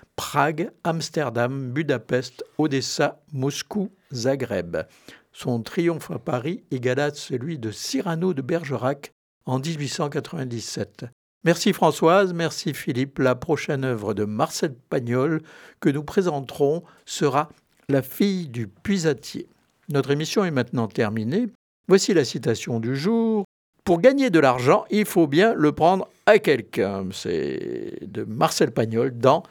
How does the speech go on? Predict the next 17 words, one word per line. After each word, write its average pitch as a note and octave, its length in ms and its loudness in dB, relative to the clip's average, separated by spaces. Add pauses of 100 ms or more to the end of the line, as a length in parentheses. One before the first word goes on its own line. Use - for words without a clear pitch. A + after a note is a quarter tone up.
(380)
Topaz. F2+ 540 0
Vous A2 240 -4
retrouverez C#3 720 2
le A2 120 -2
podcast A2+ 420 -2
de A2+ 60 -2
cette A2+ 260 -6
émission D#3+ 440 -4
sur F3+ 180 -8
le B2+ 100 -2
site C3+ 240 -6
de B2+ 120 -2
notre A#2+ 340 -2
radio A#2 300 -2
altitude A#2 480 -4
F - 160 -4
M G#3 360 2